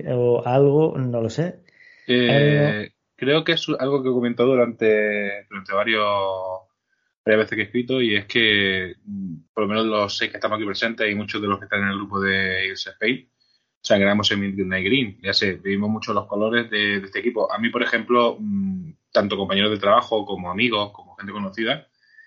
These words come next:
Speaker 2: eh, en cuanto se enteraron del resultado me escribieron para decirme, Oye,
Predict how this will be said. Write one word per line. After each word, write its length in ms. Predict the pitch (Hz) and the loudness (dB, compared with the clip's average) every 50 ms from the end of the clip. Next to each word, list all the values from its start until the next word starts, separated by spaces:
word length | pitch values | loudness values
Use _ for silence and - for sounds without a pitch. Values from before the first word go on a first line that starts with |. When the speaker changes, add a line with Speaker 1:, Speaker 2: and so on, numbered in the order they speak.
| - _ _ _ | -20 _ _ _
Speaker 2:
eh, 420 | - 101 104 101 95 95 92 92 - | 0 2 4 4 4 2 2 0 -2
en 140 | - 107 107 | -4 -4 -2
cuanto 180 | 107 107 101 | -2 -2 -2
se 60 | 98 - | -4 -4
enteraron 220 | 101 104 101 107 | 2 2 2 2
del 100 | 110 107 | 2 -2
resultado 400 | 101 98 - 113 101 101 101 107 | -2 -4 -6 -4 0 2 2 2
me 100 | 107 107 | 2 0
escribieron 340 | - - 110 104 101 104 104 | -2 -2 0 0 0 0 0
para 140 | 101 107 104 | 2 2 2
decirme, 440 | 98 98 - 101 98 104 104 107 107 - _ | 2 0 -2 -6 -6 -4 -6 -6 -10 -12 _
Oye, 220 | 98 101 98 95 | -6 -6 -6 -6